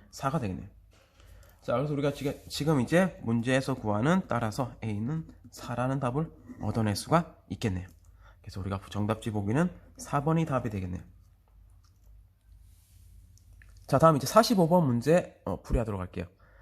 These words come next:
자, 사십오 번. 자, 다음 함수 중 그래프가 평행이동해서, 자, 함수 Y는 X분의 일의 그래프와 겹쳐질 수 있는 것을 물어봤어요. 자, 우리가 평행이동해서 함수가 겹쳐지려면,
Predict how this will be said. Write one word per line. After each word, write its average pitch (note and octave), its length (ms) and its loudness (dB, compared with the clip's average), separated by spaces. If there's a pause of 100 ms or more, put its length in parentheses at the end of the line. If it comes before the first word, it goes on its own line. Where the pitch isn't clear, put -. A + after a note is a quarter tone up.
(480)
자, - 80 -8
사십오 E3 340 2
번. G2+ 200 -2 (760)
자, C3 140 -2
다음 G#3+ 540 4
함수 F3 380 -4
중 F#3 220 -2
그래프가 F3+ 720 0
평행이동해서, G#3+ 1080 2 (560)
자, B2 140 -4
함수 B2 480 -2
Y는 D3+ 340 4
X분의 D3 380 -2
일의 C3+ 120 0
그래프와 C3 400 0
겹쳐질 D#3+ 480 2
수 C#3 160 -2
있는 A#2+ 160 2
것을 A2+ 220 -2
물어봤어요. F#2+ 500 0 (720)
자, E3 100 6
우리가 F#3 560 8 (280)
평행이동해서 A3 720 2
함수가 E3 300 0
겹쳐지려면, E3+ 840 0